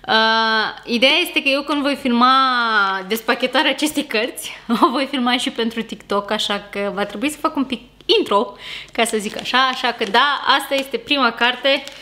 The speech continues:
după cum vedeți, cartea numărul unu, uh, din book advent calendarul meu. Îs cărțile cumpărate de către mine, cărți în ediție specială, vă voi lăsa mai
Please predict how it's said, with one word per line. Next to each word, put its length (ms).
după 180
cum 240
vedeți, 640
cartea 340
numărul 380
unu, 360
uh, 1040
din 540
book 280
advent 540
calendarul 540
meu. 500
Îs 160
cărțile 500
cumpărate 500
de 140
către 260
mine, 520
cărți 340
în 60
ediție 380
specială, 720
vă 80
voi 180
lăsa 260
mai 360